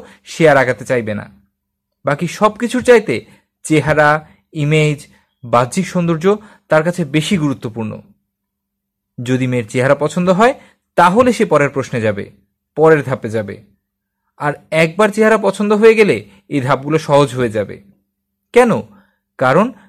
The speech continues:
তার প্রতিক্রিয়া ও সিদ্ধান্ত নির্ভর করে দৃষ্টির ওপর। এটাই তার প্রথম প্রায়োরিটি। এই হলো বেশি ভিজুওস্প্যাশিয়াল হবার অর্থ।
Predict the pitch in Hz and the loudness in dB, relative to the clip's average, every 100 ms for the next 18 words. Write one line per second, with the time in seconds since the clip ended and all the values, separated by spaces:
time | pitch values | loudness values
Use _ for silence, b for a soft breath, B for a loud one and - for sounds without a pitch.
0 | _ 175 175 165 156 185 - 214 220 160 | _ 0 0 -4 -4 -6 0 2 2 0
1 | 147 175 156 202 202 208 196 220 220 202 | -6 -8 0 0 0 -2 0 2 4 2
2 | 120 b b _ 117 127 165 - 139 110 | 0 b b _ -10 -4 -4 -4 -6 -6
3 | 98 - _ _ _ _ _ _ _ _ | -8 -14 _ _ _ _ _ _ _ _
4 | _ 131 135 190 254 b b - 160 160 | _ -8 2 2 2 b b -4 -4 -2
5 | 180 185 196 156 123 107 104 101 - _ | -4 0 -2 2 0 0 -8 -18 -20 _
6 | _ _ _ _ _ _ _ - 190 208 | _ _ _ _ _ _ _ -2 2 2
7 | 220 233 269 b b - 117 160 165 214 | 4 4 2 b b -16 0 0 0 -4
8 | 147 156 151 185 180 - 160 156 175 160 | -2 -2 0 0 0 0 0 0 0 0
9 | 143 131 123 113 - | 2 0 0 -2 -10